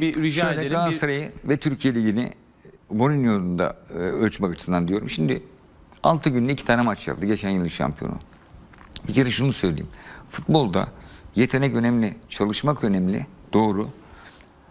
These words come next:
Speaker 2: Taraftar çok önemli ama bir de açlık duygusu olması lazım yani. Kolay değil, iki yıl şampiyon olmuş bir takımı, üçüncü yıl motive etmek de kolay değil.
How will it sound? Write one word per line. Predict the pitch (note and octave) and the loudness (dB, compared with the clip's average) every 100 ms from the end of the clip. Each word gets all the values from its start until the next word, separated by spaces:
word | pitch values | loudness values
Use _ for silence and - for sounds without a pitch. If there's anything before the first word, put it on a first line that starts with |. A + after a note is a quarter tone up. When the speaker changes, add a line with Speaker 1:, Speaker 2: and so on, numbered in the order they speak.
| - | -2
Speaker 2:
Taraftar | - G#2+ - D3 - | 2 4 4 2 2
çok | C#3 | 2
önemli | B2 A2+ A#2 C#3 - - - - - - | 4 2 0 -4 -8 -20 -20 -20 -10 0
ama | D3 B2+ - | 2 2 2
bir | G#2+ | 2
de | B2+ | 2
açlık | - A2 - D3+ | 2 -2 0 0
duygusu | B2+ G#2 F2+ F2+ | 0 -2 -2 -2
olması | E2+ D#2+ - | -2 -2 -4
lazım | D#2+ C#2+ F2 | -4 -2 -2
yani. | E2+ D2 - - - - - - - - - | -2 -4 -10 -20 -20 -20 -20 -18 -18 -18 0
Kolay | A2 C3+ C3+ | 4 4 4
değil, | A#2+ | 0
iki | G2 - C#3 | -2 0 0
yıl | A#2 | 0
şampiyon | - A2 G#2 B2+ | -2 -2 0 0
olmuş | A2+ E2+ - | 0 -2 -4
bir | |
takımı, | F#2+ E2 A2+ C#3+ - - - - | -4 0 -2 -2 -10 -20 -14 -6
üçüncü | - - C3+ | -2 0 2
yıl | C3+ | 2
motive | G#2 G#2 A#2 A2+ | 2 2 0 -2
etmek | - B2 A2+ | -2 -4 -2
de | - | -4
kolay | - F#2 D#2+ | 0 0 0
değil. | D#2 C#2 | -4 -6